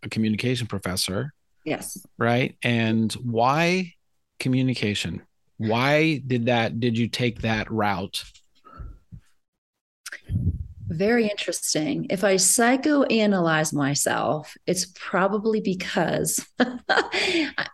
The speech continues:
Speaker 2: I love my mother, but it's probably because she wasn't a great communicator.
Speaker 1: Mm-hmm.
Speaker 2: And so she communicated by not communicating, by not having the hard conversations.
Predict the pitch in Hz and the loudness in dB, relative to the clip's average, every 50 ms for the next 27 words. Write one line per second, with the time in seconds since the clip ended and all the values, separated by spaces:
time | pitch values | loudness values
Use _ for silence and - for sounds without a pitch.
0 | _ - 156 156 165 165 190 196 208 185 175 151 143 143 147 147 143 - - - | _ 0 2 4 4 4 4 4 4 4 4 4 2 2 0 -2 -6 -10 -18 -20
1 | - _ _ - 190 180 196 196 190 - - - - 233 214 214 226 262 262 320 | -20 _ _ 2 4 4 4 4 0 -2 -8 -6 -2 0 2 2 2 2 2 2
2 | 330 339 262 - 269 269 - - 202 247 - 294 220 185 180 185 185 185 185 - | 2 2 2 2 2 0 0 -2 -2 0 2 2 4 4 4 4 2 0 -4 -10
3 | - - - - _ _ - - - 254 233 220 226 247 247 269 294 269 - 220 | -14 -18 -20 -20 _ _ -6 -2 0 2 2 4 4 4 4 4 4 4 4 4
4 | 208 196 - - 214 247 285 339 285 - - 165 165 156 - - 131 - - - | 2 2 2 2 4 4 6 6 4 2 2 2 2 2 2 2 0 0 -2 0
5 | 120 123 127 131 135 135 196 202 - - - - 214 214 208 208 202 - 254 240 | 0 2 2 0 0 -2 -4 -6 -8 -6 -2 2 4 4 4 4 2 2 0 0
6 | 247 - 254 233 208 196 196 185 - 196 190 180 180 175 180 - - - 165 160 | 2 2 2 2 2 2 0 0 0 0 2 2 2 0 -4 -6 -4 -2 0 2
7 | 165 165 165 160 160 160 156 156 - - 156 156 151 143 127 123 - - - - | 2 2 4 4 4 2 2 0 -4 -2 0 2 2 2 2 0 -2 -4 -4 -4
8 | - - - - - 160 175 180 180 180 185 180 170 170 - 185 180 175 156 156 | -4 -4 -4 -2 0 2 2 4 6 6 6 6 6 4 2 2 0 0 2 2
9 | 160 156 151 151 147 127 135 131 156 147 143 139 127 - - - 113 110 131 - | 2 2 2 2 0 0 0 0 0 0 0 0 0 -2 -2 0 0 0 0 -2
10 | - - - - - | -2 -4 -4 -6 -8